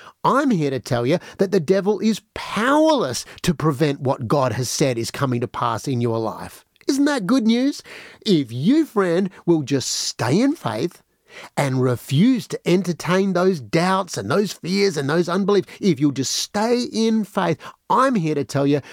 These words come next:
the enemy is powerless to stop what God has said, what he's declared over your life. The enemy cannot stop that from coming to pass.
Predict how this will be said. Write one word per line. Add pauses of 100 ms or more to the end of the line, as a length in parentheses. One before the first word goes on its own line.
the
enemy
is (100)
powerless (180)
to
stop (140)
what
God
has
said, (100)
what
he's
declared
over
your
life. (240)
The
enemy
cannot
stop
that (160)
from
coming
to
pass.